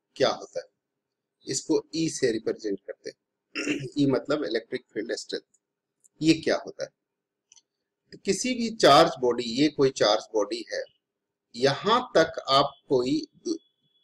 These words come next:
एक यूनिट चार्ज ले आए, टेस्ट चार्ज कह सकते हैं, कोई भी टेस्ट चार्ज ले आए,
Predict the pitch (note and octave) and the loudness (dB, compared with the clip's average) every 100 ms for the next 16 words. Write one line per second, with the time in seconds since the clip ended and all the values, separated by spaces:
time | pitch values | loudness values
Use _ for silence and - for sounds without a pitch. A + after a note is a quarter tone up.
0 | _ _ _ C#3 C#3+ C#3+ C#3 D3 D3 - | _ _ _ -6 -4 -2 2 4 4 4
1 | B2 A#2 A2+ A2+ G#2+ F2 - _ _ _ | 2 2 -2 0 0 -2 -10 _ _ _
2 | - C3 - - G2+ G2 - G2 - - | 0 0 0 -2 -2 -2 -4 -4 -6 -8
3 | G#2+ C3+ - _ _ _ - D3+ C#3 C3+ | -10 -8 -12 _ _ _ 2 4 4 0
4 | C3+ B2 - A2+ G#2 A2+ A#2 F2+ | 0 -2 2 0 0 0 0 0